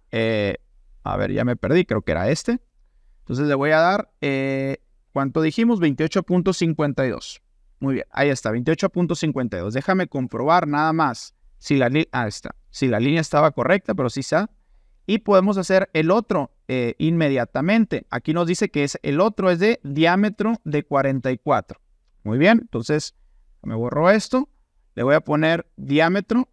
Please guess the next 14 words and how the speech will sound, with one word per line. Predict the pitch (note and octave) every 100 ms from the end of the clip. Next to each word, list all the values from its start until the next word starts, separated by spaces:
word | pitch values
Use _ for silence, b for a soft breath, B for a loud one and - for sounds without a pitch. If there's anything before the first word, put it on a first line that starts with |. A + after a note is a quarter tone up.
| -
y | A2+
aquí | G2+ -
está. | A#2+ - G#3+ C4+ _ _ _ -
Y | E3
le |
voy | D3+ D#3
a |
poner | D#3+ D3+ F3+ A3+ - _
cuarenta | - D3 D#3+ G3 F3+
y | F3+
cuatro, | - C3 A2+ - - -
enter. | A#2+ F#2+ E2 - -
Ahí | C3+
tenemos | D3 G3 G3+ F3 F#3+ -